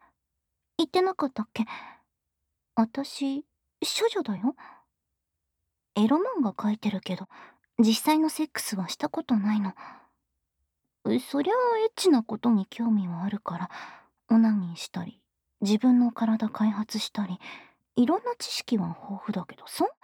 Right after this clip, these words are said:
んだから、君のおちんぽでちゃんと気持ちよくなれるように、あたしの処女マンコ、君がトロトロに溶かして。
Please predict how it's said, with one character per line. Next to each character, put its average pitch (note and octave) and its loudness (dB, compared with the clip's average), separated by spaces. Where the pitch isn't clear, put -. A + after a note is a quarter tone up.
ん B3+ 6
だ C#4 0
か A3+ -2
ら、 G#3+ 0
君 C4 6
の C#4+ 4
お D4 2
ち D4 -2
ん D4 2
ぽ B3 -4
で G3+ -8
ち - -4
ゃ C4+ 4
ん C4+ 0
と C#4+ -4
気 - 0
持 D4 4
ち - -6
よ D#4 -2
く - -4
な G#3+ 2
れ A#3 -2
る B3 2
よ G#3 -8
う G#3 -8
に、 G#3+ -4
あ G#3+ 0
た A3+ -4
し - -4
の G#3+ 0
処 - -12
女 A3+ 0
マ A3+ 0
ン A3 -8
コ、 - -18
君 B3 -4
が B3+ -2
ト C4 -2
ロ C4 2
ト C4 -4
ロ C4+ 0
に C4 0
溶 C4 -14
か - -10
し - -14
て。 - -20